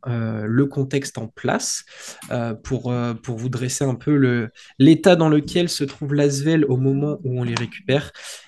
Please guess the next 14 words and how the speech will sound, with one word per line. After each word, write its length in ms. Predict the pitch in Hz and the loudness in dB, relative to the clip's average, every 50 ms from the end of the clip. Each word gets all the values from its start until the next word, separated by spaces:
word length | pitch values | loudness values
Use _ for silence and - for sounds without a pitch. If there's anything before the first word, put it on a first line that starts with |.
| _ | _
Ils 140 | 143 143 135 | 0 0 2
sont 220 | - - 165 160 | 2 0 2 0
dix-septième 880 | 151 139 127 156 170 - - 180 180 185 - 180 175 175 175 175 165 - | 0 0 -2 -6 -6 -2 -2 -2 -2 0 0 2 4 4 4 2 0 -2
de 180 | - 135 143 151 | -4 -2 -2 0
l'Euroleague 680 | 147 151 151 143 147 143 139 139 139 143 135 135 139 135 - | 0 0 0 0 0 0 0 0 -2 -2 0 0 0 0 0
avec 340 | 131 131 120 131 139 139 139 | -2 -4 0 0 -2 -2 -2
un 80 | 135 | -4
bilan 280 | 131 131 135 131 135 131 | -4 -4 -4 -2 -4 -4
de 120 | 120 120 | -4 -6
huit 320 | 117 113 113 120 135 151 147 | -6 -6 -6 -6 -4 -4 -4
victoires 520 | 135 135 135 - - - 143 139 - - | -6 -8 -10 -12 -8 -6 -6 -6 -6 -6
pour 260 | - 127 - - - | -8 -8 -8 -6 -8
seize 500 | - - - - - 147 165 156 156 147 131 | -8 -6 -6 -2 0 0 0 -2 -4 -6 -4
défaites. 520 | 147 156 151 - - 190 185 190 - - | -4 -4 -2 0 0 0 0 0 -8 -16